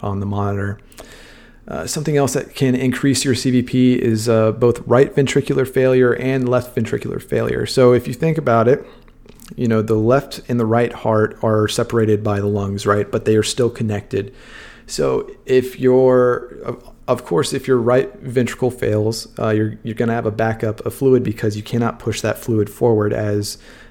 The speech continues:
effectively as if it wasn't failing, right?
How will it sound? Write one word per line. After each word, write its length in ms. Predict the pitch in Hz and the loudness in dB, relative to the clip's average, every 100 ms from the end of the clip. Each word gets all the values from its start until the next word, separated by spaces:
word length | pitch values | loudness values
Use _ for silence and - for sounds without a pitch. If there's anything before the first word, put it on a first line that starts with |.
| - | -12
effectively 720 | - 131 147 123 120 107 104 | -6 -2 -2 -2 0 2 2
as 180 | 101 107 | 2 0
if 160 | 101 | 0
it 200 | 104 - | 0 0
wasn't 360 | 101 95 101 - | -2 -2 -4 -2
failing, 380 | 127 139 107 - | 0 2 0 -2
right? 340 | 104 120 - | 0 -2 -2